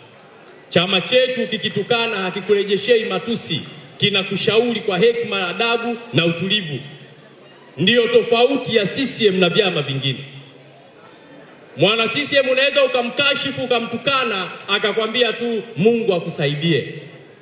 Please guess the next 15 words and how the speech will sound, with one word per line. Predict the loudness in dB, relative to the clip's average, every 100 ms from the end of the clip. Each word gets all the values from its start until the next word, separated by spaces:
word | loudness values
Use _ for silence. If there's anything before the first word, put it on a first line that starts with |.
| -20 -20 -20 -20 -6 4
Wanachama | 4 4 2 2 4 2
wa | 2
C | 0
C | 0 2
M | 2
na | 0
viongozi, | 0 -2 2 2 0 -6 -14 -18 -20 -20 -20 -20 _ -20 -20 -20 _ _ -20 -20 -8
nembo | 2 2 4 4 4
ya | 4
chama | 0 0 0 -4
chetu, | 2 2 2 -2 -8 -12 -18 -20 -20 -20 -20 -20 _ _ _ _ _ -20 -20 _ -20 -20 -20 -8
nembo | 2 2 4 4
ya | 2
chama | 2 0 0 -4
chetu | 0 2 2 0